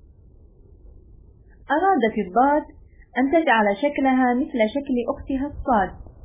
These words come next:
لكن الصاد قالت لها: "انظري،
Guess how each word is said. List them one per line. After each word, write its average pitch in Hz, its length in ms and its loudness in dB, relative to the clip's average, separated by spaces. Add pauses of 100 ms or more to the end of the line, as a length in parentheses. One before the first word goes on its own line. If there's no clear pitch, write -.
(360)
لكن 233 420 2 (140)
الصاد 269 340 2 (180)
قالت 240 360 4
لها: 262 340 0 (1000)
"انظري، 269 540 0